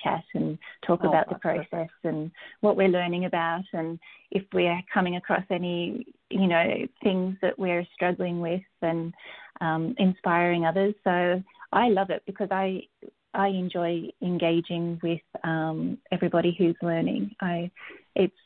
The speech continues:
Speaker 1: I think people who are interested in these kind of techniques are just such lovely people. <laughs>
Speaker 2: I can see that. I can definitely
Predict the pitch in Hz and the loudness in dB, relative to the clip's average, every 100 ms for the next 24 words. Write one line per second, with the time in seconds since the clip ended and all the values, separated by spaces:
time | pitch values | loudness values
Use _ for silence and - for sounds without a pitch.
0 | - 190 190 180 190 - _ - 233 247 | -4 -2 0 -2 -4 -14 _ 0 2 2
1 | 233 226 214 196 190 190 208 - - - | 0 4 4 4 4 0 -4 -8 -12 -14
2 | _ _ _ 180 175 - 202 220 226 214 | _ _ _ -4 -2 -2 0 0 0 -2
3 | - 190 185 175 175 190 - 190 180 196 | 0 0 0 0 0 0 -2 -4 -2 -2
4 | 196 - - 180 202 277 - - - - | -2 -8 -4 -2 -2 -6 -16 -20 -20 -14
5 | - 277 277 - - 180 190 - - - | -2 -2 0 -6 -2 -4 -2 -6 -6 -8
6 | - - _ - - 277 269 233 - 190 | -10 -12 _ -2 0 -2 -2 -6 -6 -10
7 | - 190 - 175 - _ _ _ _ _ | -10 -14 -14 -18 -18 _ _ _ _ _
8 | _ - - 392 - 277 269 285 277 262 | _ -16 -10 -10 -2 -2 0 -2 -4 -6
9 | 254 226 165 160 - 214 220 226 214 208 | -4 -2 -2 -4 -6 -8 -6 -6 -2 -2
10 | 208 202 220 | -2 -2 -4